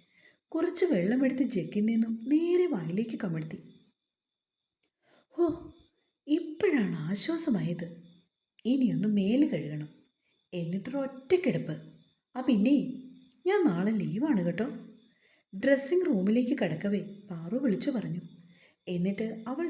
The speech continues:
ഡോർ വലിച്ചടച്ചുകൊണ്ട് ലോക്ക് ചെയ്തു. "ഉം, നീ എത്ര നേരം അടച്ചിടുമെന്ന് കാണാം. നിന്റെ ബ്ലൗസിൻ്റെ ഹുക്ക് അഴിച്ചു മാറ്റാൻ ഈ കാശ് തന്നെ വേണം എൻ്റെ പാറു." ചുണ്ടിൽ ഊറിയ മന്ദസ്മിതത്തോടു കൂടി കാശി തൻ്റെ കുർത്ത വലിച്ചൂരി മാറ്റി.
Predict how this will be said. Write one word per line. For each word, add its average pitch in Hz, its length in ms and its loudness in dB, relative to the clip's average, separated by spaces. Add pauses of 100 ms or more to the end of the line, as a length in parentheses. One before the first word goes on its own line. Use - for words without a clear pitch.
ഡോർ 185 280 -2
വലിച്ചടച്ചുകൊണ്ട് 202 920 -2 (320)
ലോക്ക് - 280 -6
ചെയ്തു. 220 260 -2 (1500)
"ഉം, 240 220 2 (520)
നീ 294 160 4
എത്ര 233 340 -4
നേരം 294 300 4
അടച്ചിടുമെന്ന് 254 580 0
കാണാം. 175 380 -4 (680)
നിന്റെ 214 160 -2
ബ്ലൗസിൻ്റെ 160 580 0
ഹുക്ക് 185 320 0
അഴിച്ചു 247 240 2
മാറ്റാൻ 185 340 -2 (220)
ഈ 381 60 -4 (120)
കാശ് 170 420 -4
തന്നെ 269 240 2
വേണം 185 380 -2
എൻ്റെ 254 140 2
പാറു." 190 360 -4 (1080)
ചുണ്ടിൽ 349 480 0
ഊറിയ 208 320 0
മന്ദസ്മിതത്തോടു 202 920 -2
കൂടി 160 300 -6 (480)
കാശി 175 340 -6
തൻ്റെ 262 260 -2
കുർത്ത - 360 -4
വലിച്ചൂരി 262 580 -2
മാറ്റി. 208 360 -2